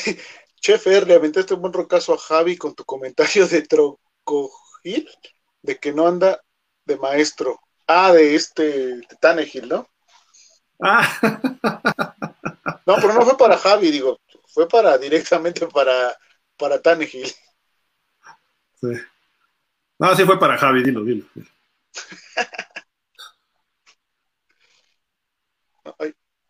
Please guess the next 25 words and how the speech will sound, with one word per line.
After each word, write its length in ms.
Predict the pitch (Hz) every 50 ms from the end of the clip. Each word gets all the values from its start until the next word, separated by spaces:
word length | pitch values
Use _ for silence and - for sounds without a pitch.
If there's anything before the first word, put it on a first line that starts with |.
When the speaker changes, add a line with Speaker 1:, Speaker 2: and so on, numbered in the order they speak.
| _ _ _ _ _ _ _ _ _ _ _ _ _ -
Speaker 1:
no 80 | 139
me 80 | 143 143
deja 220 | 143 139 156 147
pasarlo. 520 | - - - - 131 127 135 156 - 127 _ _ _ _ _ _ _ _ _ _ _ _ -
Speaker 2:
A 60 | 123
ver, 80 | 123 117
espérame, 260 | 120 120 113 113 113 110
espérame. 380 | 104 120 120 123 120 131 127 _ _ _ _ _ _ _ _ _ _ _ _ _ _ - - - - - _ _ _ _ _ -
Speaker 1:
Ah. 80 | - - 160 156 - - - 156 - - _ _ _ _ _ _ _ _ _ _ _ _ _ _ _ _ _ _ _ _ _ _ _ _ _ _ _ _ _ _ _ _ _ _ _ _ -
Speaker 2:
Ahí 100 | 127 127
está. 220 | - - - - _ _ _ _ _ _ _ _ _ _ _ _ -
Speaker 1:
Ah, 120 | 147 - - -
ok. 260 | 139 - _ - - 135 131 123 - - _ _ _ _ _ _ _ _ _ _ _ _ _ _ _ _ -
César 240 | - 156 160 175 160 -
Thomason, 500 | - 165 160 151 143 - - 135 131 131
yo 120 | 131 175 175
sigo 320 | - - 202 208 196 196
con 160 | - 160 139
la 100 | 131 131
falta 280 | - - 156 151 - 170
de 60 | 160
un 120 | 160 156 151
liniero 360 | 147 143 143 147 156 151 151
por 180 | - 127 123
derecha, 560 | 117 127 127 147 147 147 - 147 127 120 -